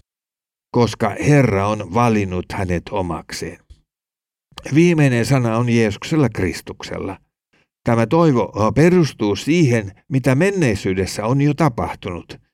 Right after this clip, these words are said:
Jeesus sovitti syntimme ristille, hän nousi kolmantena päivän ruumiillisesti kuolleista ja astui Isän oikealle puolelle. Voi olla,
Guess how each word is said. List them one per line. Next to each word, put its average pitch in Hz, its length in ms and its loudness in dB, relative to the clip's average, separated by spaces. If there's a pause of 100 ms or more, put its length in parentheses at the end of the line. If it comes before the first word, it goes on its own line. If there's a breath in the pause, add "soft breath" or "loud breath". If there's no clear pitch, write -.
(440)
Jeesus 131 440 2
sovitti 143 460 2
syntimme 120 580 0
ristille, 110 560 2
hän 107 240 -2
nousi 120 300 0
kolmantena 107 600 0
päivän 98 320 -2
ruumiillisesti 104 960 -2
kuolleista 117 720 0 (420)
ja 156 120 2
astui 127 580 2
Isän 110 320 2
oikealle 95 680 0
puolelle. 76 540 -6 (1600)
Voi 117 240 4
olla, 135 380 2